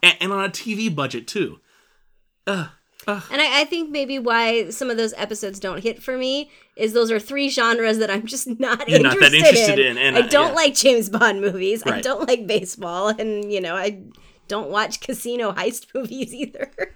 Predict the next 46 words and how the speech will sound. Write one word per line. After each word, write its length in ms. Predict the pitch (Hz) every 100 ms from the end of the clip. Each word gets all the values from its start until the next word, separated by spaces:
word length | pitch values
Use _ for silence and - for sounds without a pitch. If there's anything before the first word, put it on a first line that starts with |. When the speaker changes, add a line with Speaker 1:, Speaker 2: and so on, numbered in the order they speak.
| - -
Speaker 1:
And 140 | 101 95
I, 220 | 110 113 -
I 160 | 110
live 280 | 107 113 113
for 160 | - -
all 220 | 95 95
of 120 | 87
them. 160 | 92 87 _ _ -
Speaker 2:
Yeah. 300 | 233 233 220 _ -
Speaker 1:
Yeah. 100 | -
Speaker 2:
Throw 240 | - 285 294
in 80 | 277
a 60 |
Western 520 | 247 247 - 226 190
and 140 | 185 185
you 80 | 202
have 240 | 185 180
the 260 | 175 180 196 _ _ -
Speaker 1:
Next 200 | 117 -
Gen 160 | 147
did 100 | 135
a 40 | 110
Western. 260 | 202 240
Speaker 2:
full, 480 | 226 214 208 220 226
full 340 | - 247 226 185
episode 800 | 214 208 202 190 185 180 202 202
so 120 | 185
that 180 | 190 180
I, 320 | 175 175 196 _ _ _ _ _ _ _ _ -
things 220 | 202 190
I 120 | 170
don't 200 | 165 202
Speaker 1:
Yeah. 60 | -
Speaker 2:
care 200 | - 226
for. 360 | 220 277 330 339
<laughs> 60 | -
Speaker 1:
Next 260 | 151 -
Gen 160 | 156 147
did 100 | 143
a 60 | 120
Western 340 | 123 - 123
and 100 | 101
Patrick 300 | 123 117 -
Stewart 220 | - 113
directed 360 | 80 104 - -
it. 100 | -